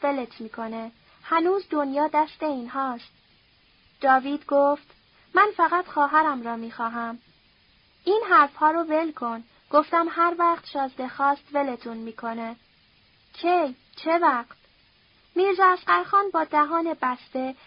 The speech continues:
خنده ریز و زشتی زد. گفت: «به خر گفتن چه وقت به ده می‌رسی؟ خر گفت از سیخکی بپرس.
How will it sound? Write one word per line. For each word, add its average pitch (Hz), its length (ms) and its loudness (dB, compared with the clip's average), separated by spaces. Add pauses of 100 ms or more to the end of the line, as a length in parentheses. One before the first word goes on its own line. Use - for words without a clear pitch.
خنده 330 560 0
ریز 320 280 -2
و 294 80 -2
زشتی 254 480 -8
زد. 226 300 -8 (360)
گفت: 277 360 2 (360)
«به 285 100 0
خر 330 300 4
گفتن 339 420 -2
چه 330 200 -6
وقت 349 300 -2
به 320 120 -4
ده 302 160 0
می‌رسی؟ 269 720 -6 (160)
خر 381 280 6
گفت 381 340 -6
از 285 240 -4
سیخکی 254 500 -8
بپرس. 226 500 -10